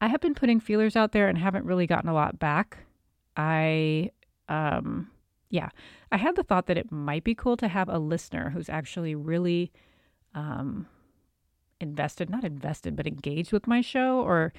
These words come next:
someone who I know who might wanna try managing somebody else's social media. I don't know.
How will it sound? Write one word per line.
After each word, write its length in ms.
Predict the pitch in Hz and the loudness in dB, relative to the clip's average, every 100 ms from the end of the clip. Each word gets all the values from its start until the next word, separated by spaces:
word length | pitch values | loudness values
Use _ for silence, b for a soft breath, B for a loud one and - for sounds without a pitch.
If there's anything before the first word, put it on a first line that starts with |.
| B B | B B
someone 340 | - 175 165 156 | -10 -4 -2 -2
who 160 | 151 | -2
I 120 | 143 | -4
know 640 | 147 226 277 269 269 262 262 b b b | 2 6 6 8 6 4 2 b b b
who 320 | - 185 165 151 | -6 -2 0 0
might 260 | 151 151 156 | -2 -2 -2
wanna 260 | 156 151 | -2 -2
try 520 | 143 - 185 226 254 254 | -2 4 6 6 4 2
managing 560 | 226 247 254 240 254 | 4 4 4 4 4
somebody 300 | 247 254 262 | 4 4 6
else's 260 | 254 247 247 | 4 2 0
social 300 | 247 240 247 | 2 2 2
media. 480 | 240 247 247 240 240 | 4 4 4 4 4
I 140 | 175 170 | 4 6
don't 140 | 226 | 4
know. 260 | 170 143 | 2 0